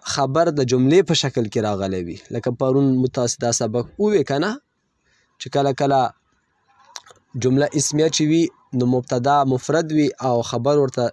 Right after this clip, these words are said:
د جملې په شکل کې وي، بیا هغه خبر نه څه جوړ شي، خبر، هغې جملې نه خبر جوړ شي لپاره د مبتدا. نو هماغه سبق د خو صرف څه شی به کوو؟ دا خبره مو ته مصنف کوي چې کله د مبتدا د پاره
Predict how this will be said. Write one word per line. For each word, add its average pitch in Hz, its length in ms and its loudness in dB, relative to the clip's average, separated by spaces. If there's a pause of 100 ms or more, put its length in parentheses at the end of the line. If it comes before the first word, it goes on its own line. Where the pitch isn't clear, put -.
(120)
د 117 40 0
جملې 123 360 2
په 156 100 -2
شکل 139 320 -2
کې 131 220 -2
وي، 120 160 0 (160)
بیا 117 260 -4
هغه 135 220 0
خبر 135 440 -2 (440)
نه 120 180 0
څه 143 160 -2
جوړ 151 220 4
شي، - 180 -2
خبر، 120 360 -2 (380)
هغې 135 200 2
جملې 135 400 4
نه 143 160 0
خبر 135 360 0
جوړ 156 180 2
شي 143 140 -2
لپاره 123 320 0
د 107 80 0
مبتدا. 101 520 -2 (1000)
نو 170 80 2 (120)
هماغه 240 420 4
سبق 202 440 2
د 185 80 2
خو 170 140 -4
صرف 196 280 2 (920)
څه 226 80 0
شی 208 160 2
به 180 140 0
کوو؟ 180 300 6 (800)
دا 208 200 2
خبره 196 360 2
مو 180 160 4
ته 180 100 -2
مصنف 170 440 2
کوي 170 340 4 (580)
چې - 140 -4
کله 190 200 4
د 170 40 4
مبتدا 165 480 4
د 175 180 2
پاره 170 240 4